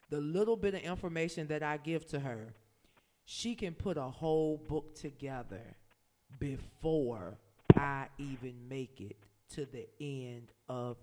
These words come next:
the situation. And Simone, our charge, not my charge, but on behalf of Motivational Brown Girls,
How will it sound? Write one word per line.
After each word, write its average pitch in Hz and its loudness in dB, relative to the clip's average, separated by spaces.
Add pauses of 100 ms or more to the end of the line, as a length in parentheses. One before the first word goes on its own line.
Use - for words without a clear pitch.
the 127 -8
situation. 120 2 (440)
And 170 -2
Simone, 160 0 (240)
our 247 6
charge, - 4
not 170 -2
my 208 0
charge, 120 -4 (300)
but - -8 (180)
on 151 -4
behalf 202 0 (120)
of 143 -4
Motivational 180 0
Brown 160 -2
Girls, 131 -6